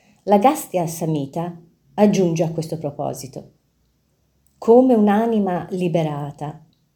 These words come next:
non è tenuta a osservare i principi regolatori contenuti nelle scritture, così colui che debitamente serve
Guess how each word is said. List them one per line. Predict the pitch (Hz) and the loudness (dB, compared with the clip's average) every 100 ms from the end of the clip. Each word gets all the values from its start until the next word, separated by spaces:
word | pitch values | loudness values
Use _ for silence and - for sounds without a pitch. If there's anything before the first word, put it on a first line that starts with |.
| _ _ _ | _ _ _
non | 202 233 | 2 4
è | 269 269 | 4 2
tenuta | 202 196 185 165 147 147 - _ | -2 -2 -2 -4 -6 -6 -14 _
a | 180 | -4
osservare | 175 - 175 165 160 135 143 139 139 _ _ | -2 -2 -2 0 0 -2 -4 -6 -8 _ _
i | 202 202 | -6 -2
principi | 185 180 175 202 185 180 | 0 0 0 -2 0 0
regolatori | 165 160 156 156 170 165 160 - _ | 2 0 -2 -2 0 0 -2 -10 _
contenuti | - 196 185 170 175 165 | -4 -2 0 0 -2 -2
nelle | 160 143 | -2 -4
scritture, | 143 - 131 - 160 170 208 - - _ _ _ _ _ | -6 -10 -16 -14 -10 -6 -6 -10 -18 _ _ _ _ _
così | - 196 190 180 147 - _ _ _ - | -4 -2 0 -2 -2 -8 _ _ _ -4
colui | 180 196 180 | 0 2 2
che | 180 160 143 | 2 -2 0
debitamente | 170 185 175 170 160 156 147 139 135 | 0 0 -2 -6 -6 -4 -4 -6 -10
serve | 127 156 147 147 143 - | -10 -10 -8 -8 -8 -12